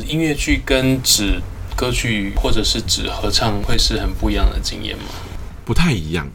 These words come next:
Speaker 1: 不太一样。
Speaker 2: 说真的，尤其是有剧的这种种类，歌剧或者是音乐剧。歌剧还好，因为比较晚期的歌剧其实不管是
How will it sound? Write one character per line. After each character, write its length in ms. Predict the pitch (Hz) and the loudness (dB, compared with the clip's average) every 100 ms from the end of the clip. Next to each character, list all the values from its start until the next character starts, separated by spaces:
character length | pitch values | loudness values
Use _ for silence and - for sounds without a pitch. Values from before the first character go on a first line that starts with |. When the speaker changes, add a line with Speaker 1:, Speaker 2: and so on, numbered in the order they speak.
| - | -12
Speaker 1:
不 60 | |
太 60 | - | -8
一 40 | |
样。 20 | |
Speaker 2:
说 100 | 92 | -4
真 220 | 87 90 82 | -2 -2 -4
的， 100 | 82 - | -6 -2
尤 120 | 120 | 0
其 140 | 113 | 2
是 240 | 95 110 104 | 2 2 0
有 240 | 85 67 - - - | -2 -4 -10 -20 -4
剧 460 | - 147 107 78 | 0 2 2 0
的 120 | 64 | -2
这 160 | 71 85 | -2 -2
种 220 | 80 73 | -4 -4
种 160 | - 65 - | -4 -4 -6
类， 140 | - - | -8 -8
歌 220 | - 92 82 | 2 2 4
剧 220 | 104 92 | 0 0
或 160 | 80 | -2
者 100 | 82 | -4
是 200 | 71 - | -4 -4
音 180 | 73 76 | -4 -4
乐 160 | 76 69 - | -4 -4 -6
剧。 220 | - - - - - - - - | -10 -10 -12 -14 -16 -18 -20 -20
歌 180 | - 208 | 2 4
剧 420 | 208 185 190 120 90 | 6 4 4 4 2
还 480 | - - 85 92 | 0 -2 -2 -2
好， 280 | 131 - 71 131 | -2 -2 -2 -2
因 100 | 139 | 0
为 140 | 95 - - - - - - - - | -2 -4 -14 -14 -16 -20 -18 -18 -12
比 60 | 101 | -2
较 120 | 180 | 2
晚 200 | 135 90 | 2 0
期 160 | - 92 | -2 -2
的 100 | 107 | -2
歌 180 | 113 | -2
剧 160 | 117 110 | -4 -4
其 220 | 87 - | -2 0
实 380 | 87 - 82 87 - - - | 0 0 -2 -6 -10 -12 -2
不 80 | - | 0
管 180 | 101 82 | 2 2
是 160 | - | 0